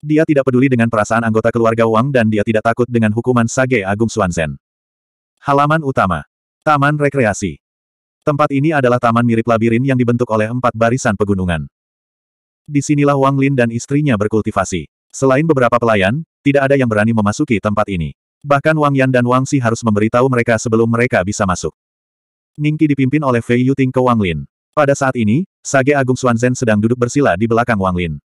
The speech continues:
Tangannya perlahan menjauh dari punggung Wang Lin. Seribu tiga ratus tiga puluh tiga.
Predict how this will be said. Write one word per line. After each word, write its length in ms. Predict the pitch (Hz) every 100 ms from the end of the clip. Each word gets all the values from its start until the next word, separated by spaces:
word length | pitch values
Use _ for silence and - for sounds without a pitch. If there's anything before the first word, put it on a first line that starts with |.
| _ _ _ _
Tangannya 380 | 147 139 139 156
perlahan 320 | 131 117 135
menjauh 240 | 123 110
dari 160 | 110 110
punggung 380 | 139 151 156 120
Wang 160 | 104
Lin. 240 | 95 87 71 - _ _ _ _
Seribu 380 | - - 147 151
tiga 260 | 156 139 139
ratus 240 | 123 131
tiga 240 | 139 120 117
puluh 160 | 143 139
tiga. 340 | 113 92 73